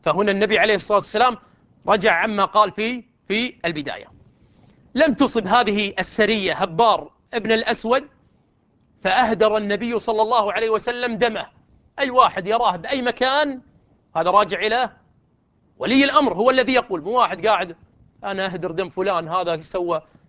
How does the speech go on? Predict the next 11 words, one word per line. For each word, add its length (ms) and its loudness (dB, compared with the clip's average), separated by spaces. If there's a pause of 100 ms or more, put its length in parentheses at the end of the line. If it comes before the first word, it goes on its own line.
(320)
آه، 180 -8
فعل 320 0
فلان". 480 0
لا، 240 -2
هذا 240 0
الأمر 260 0
راجع 280 4
إلى 380 2
ولي 260 0
الأمر 280 -2
الآن. 220 -8